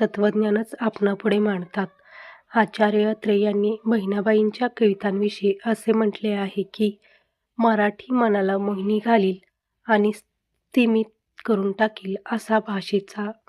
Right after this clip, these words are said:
विचाराचा आणि कल्पनेचा विलक्षण गोडवा त्यांच्या काव्यात शिगोशिक ओथंबलेला आहे."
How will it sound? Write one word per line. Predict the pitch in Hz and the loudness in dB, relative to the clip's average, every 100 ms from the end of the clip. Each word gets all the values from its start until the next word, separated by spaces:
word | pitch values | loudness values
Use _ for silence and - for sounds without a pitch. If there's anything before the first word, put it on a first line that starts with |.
| - | -6
विचाराचा | 220 220 214 202 190 - 202 - | -6 -4 -6 -6 -10 -12 -12 -2
आणि | 220 202 202 | 0 0 -2
कल्पनेचा | 214 196 - 196 196 214 | -4 -4 -2 -4 0 -2
विलक्षण | 196 202 202 - 226 | 0 -2 -4 -2 -2
गोडवा | 214 196 196 196 - - _ _ _ - | 0 -4 -4 -6 -10 -20 _ _ _ -4
त्यांच्या | 208 196 - 202 | -2 -2 -2 -2
काव्यात | - 226 190 190 - _ - - _ _ _ | 2 2 2 -2 -4 _ -20 -20 _ _ _
शिगोशिक | - 240 202 240 226 - 226 - - | -6 -4 -2 -2 -4 -4 -6 -6 -4
ओथंबलेला | 247 233 - 226 220 202 185 185 | -2 -2 -2 -2 0 2 0 -2
आहे." | 208 196 196 - | 0 -2 -2 -6